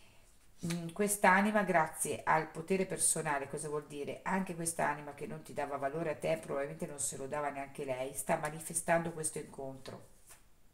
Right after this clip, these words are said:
Ci potrebbe volere del tempo divino, abbiamo visto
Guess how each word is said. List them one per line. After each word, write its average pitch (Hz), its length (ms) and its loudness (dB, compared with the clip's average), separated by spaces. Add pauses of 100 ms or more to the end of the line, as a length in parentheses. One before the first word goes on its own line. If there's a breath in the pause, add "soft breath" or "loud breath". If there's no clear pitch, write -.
(960 loud breath)
Ci - 140 -6
potrebbe 180 360 2
volere 165 300 0
del 147 180 -6
tempo 156 300 -6
divino, 135 480 -8
abbiamo 160 400 -2
visto 160 460 -2